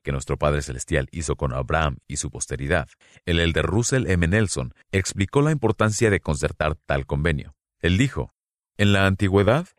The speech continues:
el Señor bendijo al padre Abraham con la promesa de hacer de su posteridad un pueblo escogido. Hay referencias a ese convenio a lo largo de las Escrituras. También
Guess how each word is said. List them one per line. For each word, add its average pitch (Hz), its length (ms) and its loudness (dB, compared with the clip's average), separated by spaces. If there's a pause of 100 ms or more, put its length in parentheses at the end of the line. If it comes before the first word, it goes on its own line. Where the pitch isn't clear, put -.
el 98 140 2
Señor 131 320 2
bendijo 143 340 2
al 104 100 4
padre 82 360 4
Abraham 69 400 0 (240)
con 82 160 2
la 78 80 2
promesa 110 480 2
de 131 80 2
hacer 90 240 0
de 87 100 2
su 85 160 -2
posteridad 76 640 -2 (100)
un 82 160 -4
pueblo 71 300 0
escogido. 69 560 -4 (300)
Hay 120 140 2
referencias 123 680 2
a 82 120 4
ese 127 240 0
convenio 69 540 -4
a 82 100 -2
lo 76 160 0
largo 76 320 0
de 73 80 0
las 69 160 -8
Escrituras. 69 640 -10 (160)
También 76 480 -4